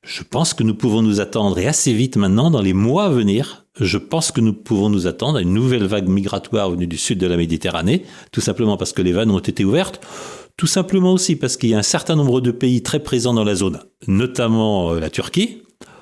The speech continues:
aussi on en parle beaucoup, la Russie, mais pas que, qui peuvent très bien avoir envie de jouer sur un second front.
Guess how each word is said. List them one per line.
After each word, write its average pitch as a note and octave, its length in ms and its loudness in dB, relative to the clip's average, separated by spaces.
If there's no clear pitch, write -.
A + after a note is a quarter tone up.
aussi A#2+ 400 0
on G#2+ 100 2
en G#2 60 0
parle G2+ 220 -2
beaucoup, A2 320 0
la G2+ 100 2
Russie, C3+ 540 0
mais F#2+ 120 0
pas - 220 -6
que, D3+ 240 0
qui G2 220 -2
peuvent - 400 -4
très - 220 -2
bien B2+ 240 0
avoir G#2 280 0
envie G#2 260 0
de G2+ 160 2
jouer A2+ 520 2
sur - 220 -4
un F2+ 80 0
second G#2+ 380 0
front. E3 420 -2